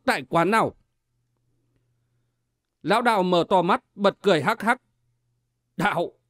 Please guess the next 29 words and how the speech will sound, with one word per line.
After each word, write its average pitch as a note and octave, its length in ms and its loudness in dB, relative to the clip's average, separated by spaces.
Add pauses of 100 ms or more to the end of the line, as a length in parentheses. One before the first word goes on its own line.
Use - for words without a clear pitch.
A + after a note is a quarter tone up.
(140)
là G3+ 480 2 (140)
đạo G3 260 -2
nên F3 320 0
tu. F#3+ 320 4 (520)
Tu B3+ 320 2
cái A3+ 160 0
đạo A3 200 -2
phi G#3+ 280 0
thường D3+ 420 2
mới F#3+ 180 4
đáng G3+ 220 0
tu. F3 300 2 (1040)
Danh, G3 360 0
ờ, F3+ 220 2
là F3 300 2
cái F3 180 0
gì F#3 220 0
để C#3+ 200 -6
đời? D#3 260 0 (680)
Nói F#3 240 2
đến G#3 260 2
danh G3+ 260 -4 (280)
là A3+ 200 4
phải F#3 420 0
có G3 140 6
cái F#3+ 200 0
danh F#3+ 240 -4
phi E3+ 240 2
thường. D#3 300 0